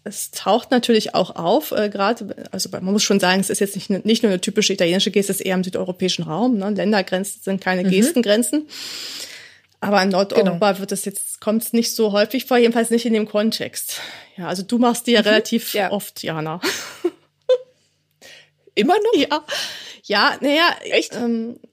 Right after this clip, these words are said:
Speaker 1: kommt drauf an.
Speaker 2: Das ist halt mein, das ist halt mein
Speaker 1: Signature
Speaker 2: südeuropäischer
Speaker 1: Move.
Speaker 2: Einschlag.
Speaker 1: <laughs> Ja, genau, sein Signature Move, den du aus Italien mitgebracht hast.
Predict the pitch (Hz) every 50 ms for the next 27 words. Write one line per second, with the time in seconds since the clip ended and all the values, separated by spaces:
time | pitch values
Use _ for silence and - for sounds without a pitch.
0 | - - - 240 285 311 320 302 - - 254 269 262 233 - 226 - 269 214 214
1 | 214 196 190 196 190 190 190 185 - 175 - - 180 - - 202 202 - 208 202
2 | 202 196 - _ _ _ - - - - 302 226 170 277 - - - 220 214 208
3 | 185 214 226 226 220 233 - 101 240 277 - - 160 151 302 415 415 285 240 247
4 | - 294 247 196 196 196 214 226 - 277 220 - 302 285 254 - 240 196 - -
5 | 185 190 196 202 202 - - 196 196 190 196 - 214 196 - 208 208 247 247 214
6 | 202 - 220 - 190 202 - 208 208 -